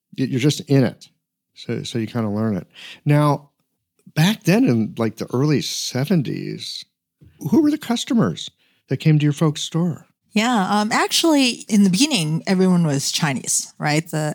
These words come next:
Speaker 2: acupuncturists. And so I have clear memories. I don't know if you ever met Benson Yu, uh, who is, like, he was there at the signing with Governor Brown of the acupuncture law. He's in the pictures.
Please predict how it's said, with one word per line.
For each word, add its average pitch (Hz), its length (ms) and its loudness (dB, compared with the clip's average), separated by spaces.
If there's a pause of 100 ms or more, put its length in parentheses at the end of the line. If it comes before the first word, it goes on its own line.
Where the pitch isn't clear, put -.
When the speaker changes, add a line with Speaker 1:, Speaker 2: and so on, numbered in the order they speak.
Speaker 2:
acupuncturists. 156 640 -2
And 156 120 0
so 151 220 0 (560)
I 208 100 0
have 202 240 -2
clear 262 380 0
memories. 190 680 2
I 196 60 -2
don't 220 120 2
know 220 80 4
if 180 120 2
you 185 100 4
ever 170 160 2
met 170 240 0
Benson 170 320 2
Yu, 185 360 4 (340)
uh, 156 300 2
who 160 140 4
is, 151 300 -2
like, 139 240 -2 (140)
he 156 120 4
was 156 140 4
there 147 240 2
at 147 100 -2
the 143 80 -2
signing 139 560 0
with 127 180 -4
Governor 135 320 -4
Brown 131 500 0
of 113 260 -6
the 110 100 -2
acupuncture 151 500 -2
law. 156 200 2
He's 190 180 4
in 151 100 2
the - 60 -6
pictures. - 540 -8